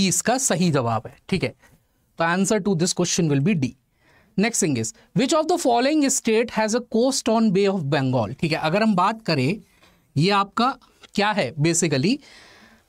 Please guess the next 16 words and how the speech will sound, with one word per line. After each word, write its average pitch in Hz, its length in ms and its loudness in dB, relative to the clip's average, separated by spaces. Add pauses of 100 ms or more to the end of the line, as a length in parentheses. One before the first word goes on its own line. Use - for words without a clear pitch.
पेनिसुलर 214 640 0
है। 127 60 0
पेनिसुलर 220 560 0
मतलब 214 400 0
ऐसे 226 300 0
लैंड 208 340 2
रीजन 175 380 2
जो 226 120 0
तीन 233 340 0
तरह 180 280 0
से 226 260 -2 (260)
आपका 156 340 -2
पानी 196 320 2
से 190 140 0
घिरे 139 200 2
हुए। 110 260 -2